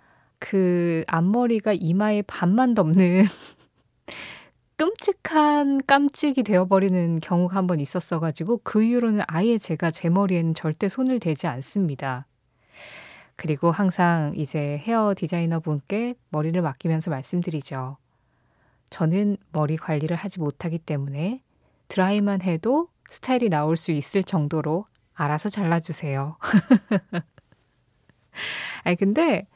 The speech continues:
머리 한번 이렇게 좀 과감하게 자르고 나면 되게 기분 좋아지죠. 한결 뭔가 속 시원한 느낌?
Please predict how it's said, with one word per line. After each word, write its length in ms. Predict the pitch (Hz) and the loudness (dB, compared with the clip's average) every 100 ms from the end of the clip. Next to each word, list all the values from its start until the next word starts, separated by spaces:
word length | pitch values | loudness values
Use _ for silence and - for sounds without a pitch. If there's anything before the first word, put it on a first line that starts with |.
| _ _ _ | _ _ _
머리 240 | - 170 285 | 0 4 6
한번 500 | 370 349 311 302 285 | 4 4 4 4 4
이렇게 260 | 196 196 | 2 0
좀 300 | 240 190 202 | 0 0 0
과감하게 480 | 202 170 240 294 294 | 0 0 0 2 0
자르고 320 | 277 165 170 | 0 0 0
나면 680 | 202 175 151 151 175 185 139 - _ - | 0 0 0 0 0 0 -2 -6 _ -2
되게 220 | 180 220 | 2 2
기분 340 | 226 175 180 | 0 0 0
좋아지죠. 760 | 170 165 151 151 - 139 135 - _ _ _ _ _ - | 0 -2 -2 -4 -8 -8 -8 -12 _ _ _ _ _ -16
한결 520 | - 359 359 359 320 | -6 -2 2 4 4
뭔가 600 | 220 165 156 233 226 151 | 2 0 0 0 -2 -4
속 220 | - 320 | -4 -6
시원한 440 | - - 359 311 196 | -4 0 2 4 2
느낌? 420 | 151 - 220 339 | 0 -2 -2 -2